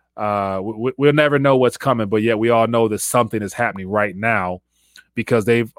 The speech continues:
you know, w-, March twenty twenty was the official launch date of the globalist agenda to reset the world. So we're in the midst of a financial issue right now. Just look at, uh, the amount of currency that's been created, man.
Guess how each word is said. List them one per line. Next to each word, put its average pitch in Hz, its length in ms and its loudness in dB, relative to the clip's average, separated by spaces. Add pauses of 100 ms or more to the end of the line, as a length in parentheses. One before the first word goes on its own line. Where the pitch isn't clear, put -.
(160)
you 123 100 -6
know, 107 80 -2
w-, 107 180 -4 (220)
March 139 340 -2
twenty 147 240 -2
twenty 143 300 -2
was 107 160 -2
the 110 80 2
official 107 640 -2 (320)
launch 117 400 -2
date 101 360 -2 (100)
of 110 520 2 (100)
the 113 100 0
globalist 117 800 0
agenda 104 360 -2
to 101 160 -8
reset 110 460 -4
the 98 80 -8
world. 98 420 -2
So 110 140 -4
we're 117 180 -2
in 139 220 0
the 127 100 0
midst 113 280 -4
of 104 120 0
a 101 200 -4 (520)
financial 110 560 0
issue 113 340 -2
right 101 240 0
now. 98 360 -2 (220)
Just 107 220 -6
look 123 240 0
at, 113 380 0 (420)
uh, 101 420 -2 (160)
the 104 80 -4
amount 113 240 0
of 104 100 -8
currency 135 420 -2
that's 101 160 -6
been 110 160 -4
created, 113 400 0
man. 101 320 -8